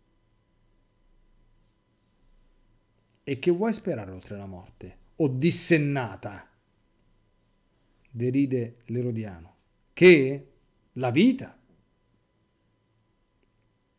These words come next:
La voce è un grido di fede assoluta. "La vita."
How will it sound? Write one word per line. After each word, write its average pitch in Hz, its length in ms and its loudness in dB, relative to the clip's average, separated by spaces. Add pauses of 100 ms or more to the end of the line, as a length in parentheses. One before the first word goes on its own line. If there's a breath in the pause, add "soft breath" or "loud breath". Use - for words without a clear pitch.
(600)
La 117 120 -8
voce 160 460 -4 (200)
è 135 260 -8
un 120 260 -4
grido 165 560 0
di 107 200 -8
fede 147 560 -2
assoluta. 127 720 -6 (2250)
"La 151 140 4
vita." 143 560 0